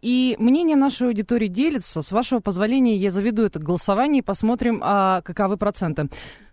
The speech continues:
Друзья, подключайтесь к этому эксперименту. Сто три четыре двадцать один тридцать пять набираете вы, если считаете, что лечить людей, завербованных исламским государством, бесполезно. Не стоит тратить на это время, их надо изолировать. Считаете вы, набирайте сто три четыре двадцать один тридцать пять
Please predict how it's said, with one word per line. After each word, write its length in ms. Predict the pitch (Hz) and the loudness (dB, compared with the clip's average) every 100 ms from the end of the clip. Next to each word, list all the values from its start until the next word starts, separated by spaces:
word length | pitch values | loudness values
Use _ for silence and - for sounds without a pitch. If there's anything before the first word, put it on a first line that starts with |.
| - | -4
Друзья, 320 | 269 392 330 | 0 4 4
подключайтесь 600 | 269 277 349 339 320 - | 2 0 2 2 0 0
к 40 | - | -2
этому 300 | 254 254 247 | 2 4 2
эксперименту. 520 | - 254 277 381 320 | 2 2 4 2 0
Сто 140 | - | -2
три 160 | 330 311 | 0 -2
четыре 240 | - 311 | 0 -2
двадцать 300 | 254 262 - | 2 0 2
один 200 | 277 269 | 2 2
тридцать 240 | 277 269 - | 2 0 0
пять 240 | 294 262 | 0 2
набираете 560 | 240 220 254 233 - 233 | 2 4 2 2 0 0
вы, 220 | 220 330 | 0 0
если 300 | 302 262 240 | 0 0 -2
считаете, 400 | - 254 254 220 | -2 -2 -2 -6
что 200 | - 226 | -4 -2
лечить 600 | 214 226 - - 233 - | 0 0 -2 0 0 0
людей, 340 | 220 190 240 | -2 0 0
завербованных 800 | 185 185 190 185 208 208 175 170 | 0 -2 -2 0 0 0 0 -4
исламским 640 | 185 220 220 226 - 190 185 | -4 -2 0 0 -2 -4 -2
государством, 880 | 185 - 233 208 302 285 - 240 220 | -2 -2 -2 2 2 2 0 0 0
бесполезно. 800 | 175 262 - - 240 302 302 285 | 0 -2 0 0 0 2 2 4
Не 140 | 269 | 4
стоит 340 | - 311 285 | 2 0 0
тратить 380 | - 254 240 196 | 0 0 0 0
на 100 | 214 | 0
это 160 | 196 185 | 0 0
время, 300 | 254 285 233 | 2 2 2
их 100 | 202 | 0
надо 240 | 208 180 | 0 0
изолировать. 500 | 175 185 190 170 139 | 0 0 0 -2 -4
Считаете 380 | - - 196 233 | -4 -2 0 0
вы, 140 | 285 | 2
набирайте 340 | 285 220 220 180 | 2 2 0 -2
сто 160 | - | -4
три 160 | - 175 | -4 -6
четыре 300 | - 240 190 | -6 -2 0
двадцать 320 | 180 175 - | 0 -2 -4
один 200 | 170 180 | -2 -2
тридцать 300 | 165 170 - | -4 -8 -6
пять 220 | - 143 | -4 -4